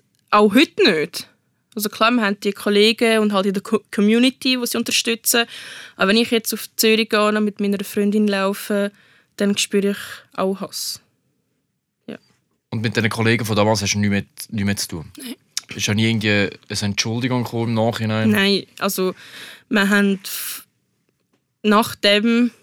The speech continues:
Speaker 1: etwa zwei Jahre später, hat sich die eine wieder gemeldet gehabt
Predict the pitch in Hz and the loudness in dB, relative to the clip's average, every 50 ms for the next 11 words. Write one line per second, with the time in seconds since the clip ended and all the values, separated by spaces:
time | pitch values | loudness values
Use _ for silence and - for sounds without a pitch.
0 | _ _ _ _ _ - 214 208 _ - 214 - _ _ _ _ _ _ _ - | _ _ _ _ _ -8 -8 -8 _ -8 -8 -8 _ _ _ _ _ _ _ -4
1 | - - 214 208 208 214 208 202 214 - - - - 208 202 208 220 214 - - | -4 0 2 2 4 4 4 2 2 0 -4 -2 0 2 2 2 2 0 0 -2
2 | 220 214 202 214 208 202 - 208 - - 220 202 196 196 202 208 190 196 - - | -2 -2 -2 -4 -6 -6 -6 -12 -12 -6 -2 -2 -2 -2 -2 -4 -8 -8 -6 -2
3 | 226 202 202 208 220 240 220 _ - - 240 226 233 247 247 | 0 2 2 2 0 -2 -4 _ -4 0 2 4 4 2 0